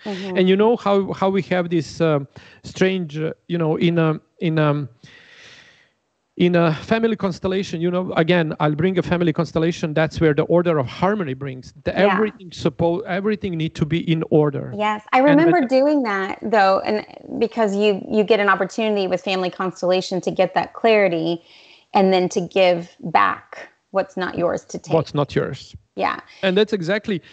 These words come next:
Speaker 2: where, you know, when the, the, the scientific research shows, and you can, you know, go to any vet and ask him for his, uh, you know, notes. And I,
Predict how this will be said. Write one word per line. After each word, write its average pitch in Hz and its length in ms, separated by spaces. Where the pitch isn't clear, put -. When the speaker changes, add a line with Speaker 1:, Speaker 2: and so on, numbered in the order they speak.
Speaker 2:
where, 185 140
you 180 180
know, 214 140
when 240 220
the, 170 140
the, 170 420
the 170 220
scientific 233 640
research 170 400
shows, 156 380
and 160 180
you 185 160
can, 180 360
you 208 320
know, 196 200
go 208 200
to 208 200
any 185 160
vet 160 360
and 165 140
ask 165 340
him 170 80
for 160 180
his, 143 520
uh, 143 340
you 165 100
know, 143 320
notes. 165 480
And 156 240
I, 175 160